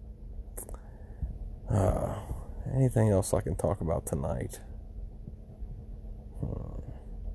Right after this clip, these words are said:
Probably not. That's probably all I have for tonight. I'm gonna go ahead and finish up my cold beer that I'm enjoying this evening.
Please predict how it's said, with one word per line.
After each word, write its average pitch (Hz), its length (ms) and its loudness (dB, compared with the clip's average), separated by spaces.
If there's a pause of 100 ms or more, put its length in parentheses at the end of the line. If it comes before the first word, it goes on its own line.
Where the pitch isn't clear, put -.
(120)
Probably 139 280 12
not. 101 340 10 (400)
That's 120 140 2
probably 120 280 12
all 107 180 12
I 110 80 6
have 101 220 6
for 107 160 2
tonight. 90 520 2 (600)
I'm 110 160 2
gonna 104 200 8
go 101 180 10
ahead 107 300 8
and 104 420 4 (260)
finish 107 300 6
up 92 100 8
my 90 180 6
cold 104 420 4
beer 101 420 8 (680)
that 98 100 4
I'm 101 160 10
enjoying 101 440 8
this 98 200 4
evening. 101 500 6